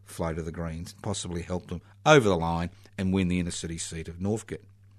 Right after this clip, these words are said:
Now, the Victorian State Government's majority will then be reduced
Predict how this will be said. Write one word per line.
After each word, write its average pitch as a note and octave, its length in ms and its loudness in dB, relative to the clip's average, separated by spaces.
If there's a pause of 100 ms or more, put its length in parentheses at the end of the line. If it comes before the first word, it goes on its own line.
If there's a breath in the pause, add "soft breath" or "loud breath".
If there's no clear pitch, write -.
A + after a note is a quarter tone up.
(1400 soft breath)
Now, D#3 80 4
the D#3+ 60 10
Victorian G3+ 400 10
State C3+ 300 8
Government's B2 380 8
majority A2+ 520 6
will G2 140 4
then A2 240 4
be G#2 140 6
reduced F#2+ 580 -2